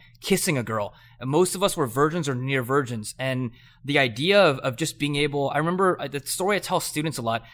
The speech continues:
is the first time I was able to start a conversation with a, uh, like a, like a attractive girl in a bar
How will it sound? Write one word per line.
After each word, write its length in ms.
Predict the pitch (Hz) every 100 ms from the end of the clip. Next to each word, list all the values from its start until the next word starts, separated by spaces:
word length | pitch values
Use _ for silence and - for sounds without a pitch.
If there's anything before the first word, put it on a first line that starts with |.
| - 120
is 180 | 120
the 100 | 117
first 400 | 127 - 170 185
time 320 | - 185 185 156
I 100 | 139
was 180 | 135
able 260 | 135 131 135
to 140 | 135 120
start 400 | - 135 135 139
a 40 |
conversation 760 | - 143 127 - 131 123 110 - - - -
with 260 | 120 - -
a, 240 | 127 120
uh, 160 | - 62
like 160 | 110 131
a, 160 | 131 - 107
like 140 | 131
a 140 | 127 -
attractive 580 | 131 - 165 151 147 113
girl 160 | 135 131
in 60 |
a 40 | 107
bar 500 | 117 127 117 107